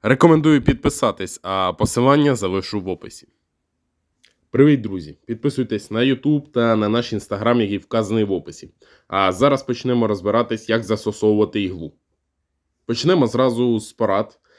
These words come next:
а потім перейдемо до того, як застосовувати. Перше. Батарея наземного живлення працює по заявленим Т Т Х тридцять секунд. На практиці сорок —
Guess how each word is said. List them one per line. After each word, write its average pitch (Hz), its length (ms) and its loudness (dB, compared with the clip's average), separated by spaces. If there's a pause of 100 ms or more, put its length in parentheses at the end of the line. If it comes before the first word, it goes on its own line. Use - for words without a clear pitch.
(200)
а 95 260 0
потім 143 340 2
перейдемо 120 460 2
до 95 140 -4
того, 123 320 0
як 104 260 -2
застосовувати. 90 880 -10 (680)
Перше. - 400 -2 (320)
Батарея 131 400 0
наземного 135 460 0
живлення 135 440 0
працює 117 420 -4
по 117 420 -2
заявленим 107 640 -2
Т 120 160 -6
Т 127 140 -4
Х 110 340 -4 (340)
тридцять 127 400 -2
секунд. 101 360 -4 (220)
На 104 140 -4
практиці 139 680 -2
сорок — 113 560 -2